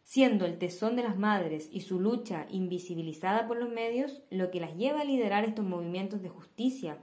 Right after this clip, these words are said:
en primera línea, tomando la voz para defender las reivindicaciones latinoamericanas del pueblo. Son quienes, luego de un arduo día de trabajo, locomoción pública de por medio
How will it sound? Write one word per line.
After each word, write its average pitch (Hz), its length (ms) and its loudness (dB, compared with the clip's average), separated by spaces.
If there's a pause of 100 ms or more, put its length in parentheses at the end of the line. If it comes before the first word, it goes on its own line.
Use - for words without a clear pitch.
en 185 160 -2
primera 190 360 2
línea, 151 380 -2 (180)
tomando 175 380 2
la 160 100 2
voz 220 320 2
para 185 220 2
defender 175 480 0
las 254 160 2
reivindicaciones 202 800 0
latinoamericanas 185 920 0
del 214 140 0
pueblo. 143 480 -4 (240)
Son 185 140 2
quienes, 208 580 2
luego 175 540 4
de 151 100 -8
un 151 100 -4
arduo 185 460 2
día 180 260 -2
de 160 100 0
trabajo, 180 680 -2
locomoción 185 680 0
pública 285 460 0
de 269 60 -4
por 277 160 2
medio 151 500 -2